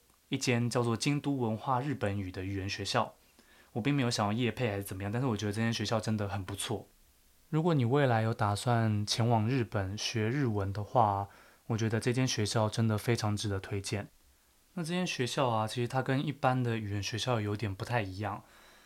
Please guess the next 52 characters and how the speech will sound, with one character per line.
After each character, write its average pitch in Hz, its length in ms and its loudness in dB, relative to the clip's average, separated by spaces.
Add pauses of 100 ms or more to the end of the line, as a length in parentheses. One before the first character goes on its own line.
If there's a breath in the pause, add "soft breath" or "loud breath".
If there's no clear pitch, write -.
(140 loud breath)
最 180 180 0
大 160 220 4
的 135 80 0
不 139 240 -2
一 123 60 -2
样 123 180 2
的 110 180 -2
点 95 260 -4
呢， 101 220 -4
就 117 120 -6
是 117 260 0 (400 loud breath)
它 147 180 0
是 165 160 0
附 160 280 -4
属 101 260 -4
于 101 60 -4
京 135 200 -2
都 135 160 -2
造 135 200 0
型 113 180 -4
艺 127 160 -4
术 127 160 -6
大 123 200 0
学 104 220 -4
里 92 140 -6
面 104 280 -2
的 98 260 -8 (320 soft breath)
其 - 180 -4
中 127 220 -2
一 120 40 -4
个 113 120 -4
部 113 380 -6 (220)
的 113 80 -4
感 95 240 -6
觉， - 280 -8 (420 soft breath)
所 - 180 -2
以 139 60 4
你 113 140 0
就 127 120 -2
是 123 100 -2
可 123 140 -4
以 117 60 2
使 104 240 -2
用 117 180 0
大 120 200 2
学 110 120 -4
的 107 80 -2
食 110 280 2
堂、 107 360 0
图 - 160 -8
书 120 200 -2
馆， 98 320 -2